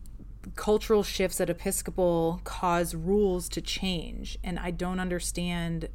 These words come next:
as a citizen of this, of this country, I don't understand why we hold so dearly a, a, a right that was made so many hundred years ago, um,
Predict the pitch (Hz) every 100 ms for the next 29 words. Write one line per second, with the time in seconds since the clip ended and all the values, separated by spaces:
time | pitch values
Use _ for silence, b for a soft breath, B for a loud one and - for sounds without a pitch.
0 | - 175 220 180 - 180 175 180 165 165
1 | - - 180 170 170 - 175 - 160 156
2 | 165 170 180 185 175 175 160 160 175 175
3 | 180 156 165 165 - 170 165 165 170 175
4 | 170 170 B B B B B - 180 175
5 | 170 170 160 - - 175 165 175 170 -
6 | 180 175 247 165 165 - - - - B
7 | B B - 175 180 185 170 175 175 170
8 | 202 180 165 165 - - - - - 190
9 | 190 185 180 170 165 175 202 196 185 160
10 | 160 156 160 165 b b b b 185 170
11 | 160